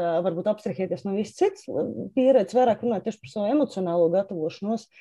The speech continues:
Ā, tā skaitā terapiju izietu, ā, atsāktu antidepresantu kursu. Īsti sakot, es visādi mēģināju gatavoties tam, ka bērna ienākšana būs kaut kas ļoti, ļoti grūts.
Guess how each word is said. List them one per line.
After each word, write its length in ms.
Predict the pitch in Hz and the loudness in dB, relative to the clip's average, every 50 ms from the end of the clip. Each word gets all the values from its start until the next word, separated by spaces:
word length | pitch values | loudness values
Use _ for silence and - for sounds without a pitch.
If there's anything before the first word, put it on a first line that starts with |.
| - - - - - - - _ _ - - | -20 -20 -20 -20 -20 -20 -20 _ _ -12 -8
Ā, 100 | - 190 190 190 190 190 190 208 | -6 -4 -2 -2 -2 -2 0 0
tā 80 | 208 196 196 | -2 -2 -4
skaitā 400 | - - 240 233 226 226 196 180 175 | -2 0 0 0 2 2 2 2 4
terapiju 640 | 180 285 302 302 302 302 - 247 240 220 202 254 247 | 6 8 8 8 6 2 0 0 0 2 0 0 0
izietu, 560 | 208 190 226 220 202 190 185 190 - 233 233 240 240 226 - | 0 0 -2 0 0 0 -2 0 -2 -2 0 0 -2 -2 -4
ā, 200 | - 202 196 - - 208 | -4 -6 -4 -2 -2 -2
atsāktu 640 | 208 - - - 185 170 175 175 - - 190 180 180 | -4 -4 -4 -2 0 0 0 -2 -4 -2 0 0 2
antidepresantu 1300 | 214 240 277 277 277 208 240 240 233 214 - - 220 220 208 208 208 202 - 196 190 180 190 185 175 - - | 2 2 2 2 2 2 2 2 0 -2 -8 -6 -4 -2 -2 -2 -4 -6 -6 -6 -4 -4 -4 -4 -6 -2 0
kursu. 540 | 226 220 202 175 - - - 208 214 196 - _ _ _ _ _ - _ _ _ 214 | 0 0 0 -2 -6 -10 -8 -8 -8 -8 -8 _ _ _ _ _ -20 _ _ _ -2
Īsti 220 | 220 - - 262 | 0 4 4 4
sakot, 160 | - 233 190 202 | 4 4 0 0
es 140 | 190 - 226 | -2 0 0
visādi 320 | 233 - 254 196 175 165 | 2 4 4 2 2 2
mēģināju 460 | 202 202 208 220 226 214 196 180 185 190 | 0 0 2 2 2 2 0 0 0 0
gatavoties 560 | 233 262 - 262 226 196 190 - 175 - - | 0 2 2 2 0 2 0 -2 -4 -2 -2
tam, 240 | - 220 240 233 220 208 - | -2 0 2 2 2 0 -2
ka 300 | - 190 185 180 180 175 | -4 -2 -2 0 0 0
bērna 400 | 175 185 208 208 196 185 190 165 | 0 0 0 0 0 0 0 -2
ienākšana 600 | 196 220 233 220 185 160 - - - 175 170 165 143 | 0 0 0 0 0 -2 -6 -8 -8 -6 -6 -2 -2
būs 160 | 165 156 - | -4 -4 -4
kaut 240 | - 202 202 185 - - | -4 -4 -4 -4 -6 -10
kas 100 | 131 - - | -14 -8 -4
ļoti, 340 | 170 196 208 165 190 - 156 147 | -2 0 0 -2 -2 -4 -4 0
ļoti 260 | 170 170 160 - - | 2 2 2 0 -2
grūts. 540 | 131 139 135 135 135 131 135 131 - - _ | -8 -8 -8 -6 -8 -8 -8 -12 -14 -20 _